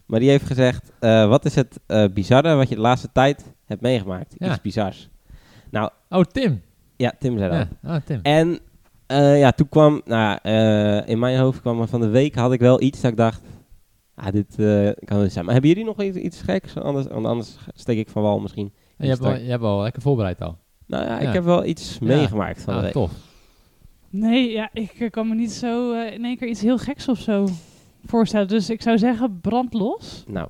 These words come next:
Speaker 1: ik, eh, eet vaak nu op, eh, dinsdag eet ik bij mijn ouders.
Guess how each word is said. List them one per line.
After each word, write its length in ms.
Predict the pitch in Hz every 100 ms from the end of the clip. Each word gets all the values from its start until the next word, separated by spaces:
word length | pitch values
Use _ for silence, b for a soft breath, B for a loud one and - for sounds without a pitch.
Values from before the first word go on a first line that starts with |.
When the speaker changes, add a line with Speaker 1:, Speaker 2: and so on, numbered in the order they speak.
| -
Speaker 1:
ik, 380 | 113 - - -
eh, 500 | 101 104 101 101 101 - _ _ _ _
eet 220 | 131 135
vaak 240 | - 151 151
nu 120 | 139
op, 240 | 131 -
eh, 140 | 127 113
dinsdag 400 | 131 143 147 139
eet 160 | - 123
ik 100 | 120
bij 160 | 113
mijn 240 | 107 101 101
ouders. 500 | 113 104 123 -